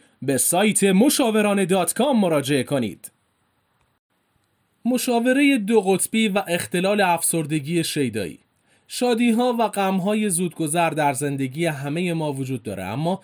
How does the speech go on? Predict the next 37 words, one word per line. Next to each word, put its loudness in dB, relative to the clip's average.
فردی -4
رو -6
تصور -4
کنید -6
که -4
دائماً -2
در -4
یکی -2
از 0
دو 0
وضعیتی -2
که -4
در 0
ادامه -4
خواهیم -6
گفت -6
به -2
شکل -4
اغراق‌آمیزی -4
گرفتاره -4
و -2
کنترلی -2
بر -2
خلق -4
و -2
خوی -4
خودش -6
نداره -4
و -4
در -4
این -2
حالت 0
باید -2
به -4
مشاوره -4
دو -4
قطبی -6